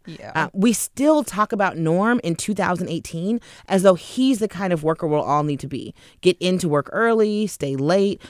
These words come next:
Speaker 2: don't let your personal life interfere with your job.
Speaker 1: What personal life?
Speaker 2: Exactly. So what does that mean for working moms? Bridget says it means a couple of things. One, people think moms can never be the ideal worker.
Speaker 1: Yeah, Bridget told us about this study out of Stanford University.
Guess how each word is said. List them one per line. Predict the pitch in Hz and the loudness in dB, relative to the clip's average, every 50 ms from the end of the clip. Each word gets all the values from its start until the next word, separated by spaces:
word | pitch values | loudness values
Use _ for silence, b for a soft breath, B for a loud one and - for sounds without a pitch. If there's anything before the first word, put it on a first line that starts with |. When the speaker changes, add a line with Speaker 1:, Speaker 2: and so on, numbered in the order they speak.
| B B - 147 | B B -4 0
Speaker 2:
don't | - 190 226 185 | 2 2 2 2
let | 202 202 - | 0 -4 -4
your | 196 - | -6 -4
personal | - 175 180 - 202 196 180 | -4 -4 -4 -2 -2 -2 0
life | 180 180 180 | 0 -2 -2
interfere | - 156 160 151 139 - 156 160 | -2 -4 -4 -4 -2 -2 0 0
with | 156 147 | 0 -2
your | 139 131 | -4 -4
job. | 123 175 175 180 185 180 185 185 | -2 -2 0 0 0 -2 0 -2
Speaker 1:
What | 427 415 | -2 -2
personal | - - 190 180 - 196 190 180 | 0 -2 -2 -2 -2 -4 -2 0
life? | 175 170 160 160 160 - - | 0 0 0 -2 -4 -4 -4
Speaker 2:
Exactly. | 190 196 170 208 202 233 220 - 214 180 160 151 139 127 b b b | -4 -2 0 0 0 0 2 0 0 2 2 0 -2 -6 b b b
So | - - 277 262 | 0 2 2 4
what | 214 254 277 | 4 4 4
does | 294 311 262 | 4 2 2
that | 294 269 202 | 0 0 0
mean | 226 233 233 | 0 -2 0
for | 226 - 208 | 0 -2 0
working | 180 180 175 - - 185 175 | 2 2 0 2 0 0 0
moms? | 180 185 165 143 117 - - - - B B B B B B | 0 0 -2 -2 -4 -8 -12 -16 -18 B B B B B B
Bridget | 147 185 226 254 262 254 - | 4 4 4 4 4 -2 -4
says | - 208 175 160 151 160 | -2 2 2 2 2 0
it | - 170 160 | -4 -4 -2
means | 170 165 156 | 0 0 0
a | 156 | -2
couple | - - - 196 - 156 143 | -4 -4 -6 -4 -2 -4 -4
of | 135 - | -4 -6
things. | - - - 104 - 147 147 - - | -10 -14 -12 -12 -14 -18 -18 -18 -16
One, | - 160 147 143 175 190 180 147 131 156 196 240 b b b b b _ _ | -14 -10 -4 0 0 2 2 2 0 -2 -4 -6 b b b b b _ _
people | - - 233 214 226 247 | -4 -2 0 0 0 0
think | 233 240 233 196 | 0 -2 -4 -2
moms | - 165 160 156 156 160 156 - | -4 -2 -2 -2 -2 -4 -6 -6
can | - 175 170 160 156 151 | -4 -2 -2 0 0 0
never | 147 147 143 147 151 | -2 -2 -2 -2 -4
be | 143 143 139 | -4 -4 -4
the | 135 139 113 | -4 -6 -6
ideal | 135 135 131 127 127 127 | -8 -8 -8 -8 -8 -8
worker. | 120 113 120 - - - - | -10 -12 -12 -14 -18 -16 -10
Speaker 1:
Yeah, | - 196 180 180 170 - | -6 -2 -2 -2 -2 -4
Bridget | - - 220 214 220 269 233 | -2 -2 -2 -2 0 -2 -2
told | - 262 226 214 | -2 -2 0 0
us | 220 - 220 | 0 0 0
about | 190 190 185 - | 0 0 0 -2
this | 185 170 | -4 -6
study | - - - 190 175 175 185 180 | -6 -2 0 0 0 2 0 0
out | 165 165 | 0 0
of | 165 156 | -2 -4
Stanford | - - 175 165 165 156 - 175 170 | -6 -6 -6 -6 -6 -6 -6 -6 -4
University. | 170 170 165 160 143 147 151 - - 143 - - 175 - | -4 -4 -4 -4 -6 -8 -8 -8 -10 -8 -8 -8 -8 -10